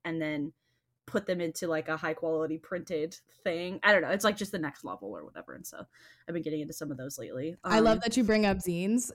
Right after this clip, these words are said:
Speaker 2: because it is something we always talk about wanting to do with Good Folk. It's, like, our long-term
Speaker 1: I
Speaker 2: goal here is to
Speaker 1: yes.
Speaker 2: publish, like, some sort of really cool zine. So I love all your recommendations and I will plus one on Murgoat a hundred percent.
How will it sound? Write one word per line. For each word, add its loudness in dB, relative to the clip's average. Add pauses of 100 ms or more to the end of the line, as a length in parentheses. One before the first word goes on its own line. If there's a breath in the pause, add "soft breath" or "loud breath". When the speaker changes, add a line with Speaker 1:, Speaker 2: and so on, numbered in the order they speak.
Speaker 2:
because 2 (120)
it 2
is 2
something 0
we 2
always 0
talk -4
about -2
wanting -4
to -8
do -2
with -4
Good -4
Folk. -2
It's, -2
like, 0
our 4
long-term 2
Speaker 1:
I -2
Speaker 2:
goal 0
here 2
is 0
to 0
Speaker 1:
yes. -4
Speaker 2:
publish, -4
like, -6
some -4
sort 2
of 0
really 0
cool 0
zine. -2 (340 soft breath)
So 4
I 6 (300)
love 4
all 8
your 6
recommendations 4
and 0
I 4
will 2
plus 0
one 2
on 0
Murgoat -2
a -4
hundred -2
percent. -6